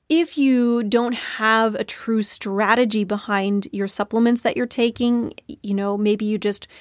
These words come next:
read something on Google or a Facebook group on why you should take this certain supplement, so you added it into the mix without really knowing the benefits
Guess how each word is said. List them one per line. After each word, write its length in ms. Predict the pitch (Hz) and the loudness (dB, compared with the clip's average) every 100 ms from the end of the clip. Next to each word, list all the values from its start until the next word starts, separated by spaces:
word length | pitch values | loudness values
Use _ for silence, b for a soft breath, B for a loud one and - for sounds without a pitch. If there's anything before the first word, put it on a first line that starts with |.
| B _ | B _
read 280 | 220 247 226 | 2 2 4
something 500 | 247 226 226 214 214 | 2 2 2 0 0
on 360 | 196 202 208 208 | -2 -2 -2 0
Google 520 | 320 302 302 269 262 | 2 4 6 6 4
or 300 | - 190 190 | 2 0 -2
a 80 | 190 | -2
Facebook 480 | - 311 - 277 | 0 0 0 -6
group 320 | 262 247 233 202 | -2 0 0 -2
on 180 | 196 | -2
why 380 | 208 247 262 254 | -2 0 2 4
you 180 | 240 226 | 2 0
should 220 | - - | -2 -4
take 220 | 233 196 | -4 -2
this 140 | - 202 | -4 -2
certain 320 | - 226 214 | -2 -2 0
supplement, 520 | - 294 277 262 254 | 0 0 2 4 2
so 100 | - | 0
you 160 | 202 - 226 | -4 -4 -4
added 300 | 220 226 208 | -2 2 2
it 180 | 202 | 2
into 220 | 202 190 208 | 0 -4 -4
the 100 | 202 | 0
mix 480 | 254 277 269 - B B B B | 2 2 0 -6 B B B B
without 240 | 247 269 214 | 0 2 2
really 480 | 208 233 240 233 | 2 4 4 4
knowing 600 | 226 220 214 214 214 226 b b b b _ _ _ | 4 4 4 2 2 -2 b b b b _ _ _
the 200 | 202 208 | -2 2
benefits 760 | 220 220 214 220 214 202 - | 4 2 2 2 2 0 -2